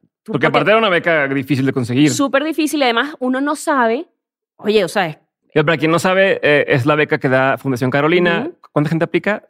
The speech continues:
Speaker 1: Doscientos mil,
Speaker 2: Dos-, doscientas mil
Speaker 1: trescientas mil
Speaker 2: personas y
Speaker 1: personas.
Speaker 2: le dan a qué? ¿Cuatro personas? más
Speaker 1: Son,
Speaker 2: o menos?
Speaker 1: éramos tres, de hecho.
Speaker 2: Tres
Speaker 1: Éramos
Speaker 2: personas.
Speaker 1: tres en
Speaker 2: Entonces
Speaker 1: el, en el, por, por,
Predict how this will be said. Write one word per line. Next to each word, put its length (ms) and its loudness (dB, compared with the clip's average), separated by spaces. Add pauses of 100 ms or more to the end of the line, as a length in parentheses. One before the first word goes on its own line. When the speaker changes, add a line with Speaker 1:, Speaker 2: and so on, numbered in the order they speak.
(400)
Speaker 1:
Doscientos 480 -6
mil, 80 2
Speaker 2:
Dos-, 160 0
doscientas 220 0
mil 100 4
Speaker 1:
trescientas 80 0
mil 40 2
Speaker 2:
personas 280 0 (100)
y 40 2
Speaker 1:
personas. 40 4
Speaker 2:
le 60 4
dan 160 0
a 100 -2
qué? 180 -4
¿Cuatro 280 -2
personas? 300 -4
más 80 -6
Speaker 1:
Son, 80 0
Speaker 2:
o 40 0
menos? 60 -2
Speaker 1:
éramos 260 0
tres, 440 -4
de 160 -8
hecho. 180 -14
Speaker 2:
Tres 160 -2
Speaker 1:
Éramos 180 0
Speaker 2:
personas. 120 -4
Speaker 1:
tres 100 0
en 80 -2
Speaker 2:
Entonces 240 0
Speaker 1:
el, 80 -8
en 180 -6
el, 300 -8 (100)
por, 220 -8
por, 240 -4